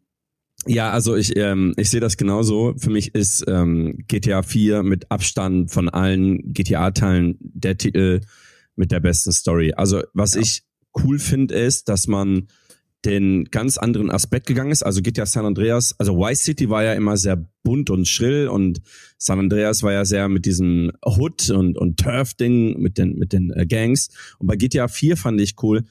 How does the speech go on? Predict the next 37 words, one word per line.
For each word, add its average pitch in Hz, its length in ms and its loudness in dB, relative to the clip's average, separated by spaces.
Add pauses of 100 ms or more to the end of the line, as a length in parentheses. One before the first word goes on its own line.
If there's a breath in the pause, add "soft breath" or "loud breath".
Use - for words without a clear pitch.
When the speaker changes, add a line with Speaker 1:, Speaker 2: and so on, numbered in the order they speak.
(300 soft breath)
Speaker 1:
dass 104 200 -2
du 120 100 2
einen 104 320 2
Protagonisten 113 720 0
hast, 127 200 -4
der 101 220 0
in 104 80 2
einer 101 200 2
wirklich 117 340 0
düsteren, 131 600 0
dreckigen 107 540 0
Welt 107 240 2
lebt. 92 240 0
Das 95 100 0
sieht 120 180 -2
ja 104 120 -2
auch 107 120 0
schon, 104 220 0
sieht 117 140 0
man 117 120 2
ja 101 100 0
anhand 113 300 -2
der 92 100 0
Farben. 117 520 0
Es 92 180 0
ist 90 120 -2
ja, 98 160 0 (560)
ne, 104 180 -2
kontrastlos 110 880 -2
und 95 220 2
Speaker 2:
Mhm. 101 100 -8 (220 loud breath)
Speaker 1:
beziehungsweise 95 440 2
sehr 95 220 0
farblos. 117 640 0 (320 loud breath)
Aber, 107 500 2
ähm, 92 580 0
ich - 180 -4